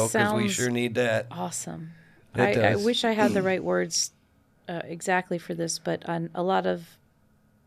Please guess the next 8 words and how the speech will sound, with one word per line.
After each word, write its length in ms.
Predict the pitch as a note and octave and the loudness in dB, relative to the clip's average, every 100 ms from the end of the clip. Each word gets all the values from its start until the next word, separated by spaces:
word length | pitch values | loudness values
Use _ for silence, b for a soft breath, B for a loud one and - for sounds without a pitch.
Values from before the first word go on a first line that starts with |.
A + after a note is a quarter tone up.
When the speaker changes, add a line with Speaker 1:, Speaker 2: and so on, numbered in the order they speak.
| _ | _
Speaker 2:
you've 280 | F3+ F3 E3 | -8 -6 -6
heard 200 | E3 E3 | -6 -6
of 180 | E3 - | -8 -10
the 100 | D#3+ | -6
Schumann 500 | - F3+ E3+ E3+ E3 | -4 -2 -4 -4 -6
resonance, 600 | E3 E3 E3 D#3 D#3+ - | -8 -10 -14 -14 -14 -8
which 320 | F3 - - - - | -6 -4 -6 -8 -10
Speaker 1:
Mm-hmm. 340 | G2+ - | -10 -8